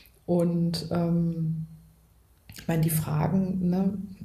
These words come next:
<laughs> ist das wahr? Das ist halt irgendwie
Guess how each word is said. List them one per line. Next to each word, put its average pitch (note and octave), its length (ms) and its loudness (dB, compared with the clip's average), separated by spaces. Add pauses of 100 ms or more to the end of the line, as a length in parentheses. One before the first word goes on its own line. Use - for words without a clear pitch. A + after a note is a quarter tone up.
<laughs> E3 400 -6
ist D#3+ 200 -4
das D#3+ 180 -2
wahr? F3+ 500 0 (1700)
Das F3 280 0
ist F#3+ 160 0
halt G3 220 2
irgendwie F#3 720 2